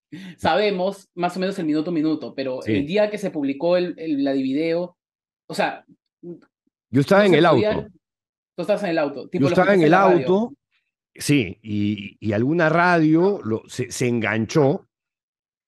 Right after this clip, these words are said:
Speaker 2: y yo estaba camino, creo que a, creo que estaba en, en Radio once sesenta, o sea,
Speaker 1: Ujú.
Speaker 2: em, porque esto fue, si mal no recuerdo, en la tarde, ¿no? Hacia
Speaker 1: Ya.
Speaker 2: finales de la tarde.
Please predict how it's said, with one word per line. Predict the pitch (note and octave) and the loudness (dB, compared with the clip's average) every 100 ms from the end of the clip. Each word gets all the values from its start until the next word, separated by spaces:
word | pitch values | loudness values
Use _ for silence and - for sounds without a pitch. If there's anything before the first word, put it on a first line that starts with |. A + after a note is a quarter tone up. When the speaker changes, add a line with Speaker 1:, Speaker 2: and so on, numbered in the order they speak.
| _ - | _ -6
Speaker 2:
y | A2 | -2
yo | A#2+ | 0
estaba | D#3 D#3 D3+ | 2 0 2
camino, | C3 D3 E3 | 0 0 -2
creo | C#3+ D#3 | -2 -2
que | D3+ | -2
a, | D#3+ G#2 G#2 F#2+ F2 _ _ _ | -2 -2 -4 -4 -8 _ _ _
creo | - G#3 | -6 -4
que | |
estaba | F3 A#3 A3+ | -2 -2 -2
en, | - C3 B2 | 0 -2 -2
en | A2+ A2+ | -4 -2
Radio | E3+ F3 F#3 | 2 2 2
once | D#3+ | 0
sesenta, | C3+ A#2+ F#3+ A#2+ | -2 -2 -2 -2
o | G2+ | -2
sea, | C#3 C#3+ C3 _ _ _ _ - | -2 -2 -6 _ _ _ _ -16
Speaker 1:
Ujú. | C3+ C3+ | -14 -10
Speaker 2:
em, | A2 G#2+ G#2 G2 F#2+ G2 G2 _ _ _ _ _ _ _ _ _ _ _ _ _ _ - | -8 -6 -6 -6 -6 -8 -10 _ _ _ _ _ _ _ _ _ _ _ _ _ _ -14
porque | F#2+ B2+ | -8 -2
esto | D#3+ | -2
fue, | C3+ D3 D#3+ D#3 | 0 2 2 0
si | G#2+ | -2
mal | A#2 D3 | -2 0
no | C#3+ | 0
recuerdo, | C#3 A#2 B2+ C3+ C3+ D#3 | 0 -2 -2 -2 -2 -6
en | G2+ | -8
la | E2+ D#2 | -10 -4
tarde, | - G2 C#2 _ _ _ _ _ _ _ _ _ _ _ - | -4 -4 -6 _ _ _ _ _ _ _ _ _ _ _ -8
¿no? | B2 F3 | -6 -4
Hacia | G#2+ G2 | -6 -6
Speaker 1:
Ya. | - | -6
Speaker 2:
finales | F#2+ B2 C3 | -4 0 0
de | G2+ | -2
la | D#2+ | -4
tarde. | A#2+ F2 | -4 -4